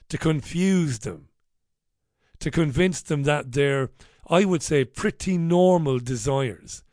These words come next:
prepubescent and even post-pubescent, pubescent, let's say prepubescent,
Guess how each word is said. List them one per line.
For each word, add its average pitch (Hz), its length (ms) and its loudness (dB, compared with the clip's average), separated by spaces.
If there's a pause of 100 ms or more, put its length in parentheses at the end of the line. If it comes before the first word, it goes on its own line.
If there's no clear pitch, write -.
(640)
prepubescent 151 1040 0
and 135 120 -4
even 131 260 -6
post-pubescent, 135 960 -2 (220)
pubescent, 143 420 -2 (160)
let's - 140 -4
say 180 120 -2
prepubescent, 143 960 -4